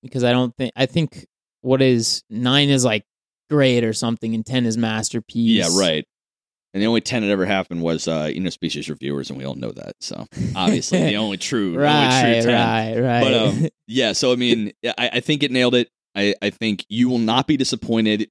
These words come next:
Speaker 2: Do not pick up the popcorn. Do not do other stuff during. If you want to get the full experience, you need to put, you need to put it in there. You need to put your full wrinkle game in there. All pistons gotta be firing. But it, it's, again, like Durarara, we said it,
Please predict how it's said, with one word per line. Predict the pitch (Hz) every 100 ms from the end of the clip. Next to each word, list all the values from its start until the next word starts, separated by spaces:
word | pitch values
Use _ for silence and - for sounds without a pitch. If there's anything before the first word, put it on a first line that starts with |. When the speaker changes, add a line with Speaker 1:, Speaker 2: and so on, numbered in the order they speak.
| 107
Speaker 2:
Do | 107 104
not | 101 117 135 -
pick | 165 143
up | -
the | 139
popcorn. | 131 127 - 135 123
Do | 117
not | 90 92 107 -
do | 131
other | 135
stuff | - 135 -
during. | 120 117 107
If | 95
you | 101
want | 92 123 139 - _ _ _ _ _ _ -
to | 101
get | 92 117 -
the |
full | - 127
experience, | 113 - 107 98 -
you | 98
need | 101 101
to | 107
put, | - - 104 98 _ _ _ _ _ _ _
you | 110 113
need |
to | 98
put | 107
it | 82
in | 76
there. | 73 - _
You | 101
need | 107
to | 131
put | 101
your | 92 -
full | 123
wrinkle | 113 104 95
game | 92 85
in | 80 73
there. | 73 _ _ _
All | 98 107
pistons | - 117 - 101
gotta | 98 92
be | 85
firing. | - 82 78 73 -
But | 131 131 _ _
it, | - 143 -
it's, | 143 - -
again, | 143 165 85
like | 101 127
Durarara, | 147 143 139 131
we | 131
said | - 151
it, | 110